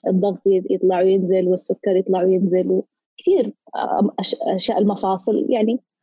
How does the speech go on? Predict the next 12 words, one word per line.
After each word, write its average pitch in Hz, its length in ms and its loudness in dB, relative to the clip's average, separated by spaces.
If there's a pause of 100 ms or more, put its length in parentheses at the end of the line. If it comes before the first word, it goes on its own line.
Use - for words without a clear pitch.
(120)
قليل 285 380 4
مرة 233 220 2
اللي 220 220 2
هي 208 120 2
حرارة 214 440 0
وجت 196 320 0
وأنتبيوتيك 196 640 0
وانتهينا. 165 420 -6 (480)
عمومًا 247 460 0 (240)
لما 285 360 4
الواحد 214 500 0
ينتكس 190 840 -2